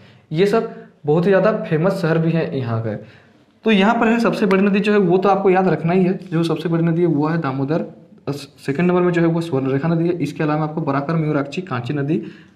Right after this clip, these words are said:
खरगई आदि मिल जाएगी। और प्रमुख शहर में है, आपको ये नाम याद रख लेना है। दोस्तों, छोटा नागपुर पठार खनिजों की दृष्टि से काफ़ी धनी है। तो ये जो छोटा नागपुर का पठार है, वह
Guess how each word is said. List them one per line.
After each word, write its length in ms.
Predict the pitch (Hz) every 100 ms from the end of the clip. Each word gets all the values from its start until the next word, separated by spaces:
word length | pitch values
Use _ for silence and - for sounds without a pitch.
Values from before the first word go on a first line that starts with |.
| -
खरगई 260 | 147 147
आदि 180 | 180 160
मिल 120 | 170 165
जाएगी। 300 | 175 170 - - - -
और 80 | 170
प्रमुख 280 | 175 190
शहर 200 | 196 185
में 140 | 180 185
है, 300 | 202 - -
आपको 260 | 143 143 170
ये 180 | 165 170
नाम 460 | 165 - - -
याद 140 | 147 160
रख 160 | 160
लेना 200 | 160 160
है। 320 | 160 196 - - - - _ _ _ _ _ -
दोस्तों, 400 | 190 - 277 277 -
छोटा 180 | - 165
नागपुर 260 | 170 -
पठार 360 | - 185 190 202
खनिजों 380 | 202 151 147 175
की 120 | 185
दृष्टि 300 | 156 139 156
से 140 | 160 190
काफ़ी 300 | 151 - 165 - - 139
धनी 280 | 120 139
है। 180 | 127 113 - - - -
तो 60 |
ये 180 | 160 180
जो 100 | 240
छोटा 220 | - 170
नागपुर 380 | 156 151 - 202
का 100 | 208
पठार 320 | - - 175
है, 60 | 160
वह 600 | 135 131 123 143 104 -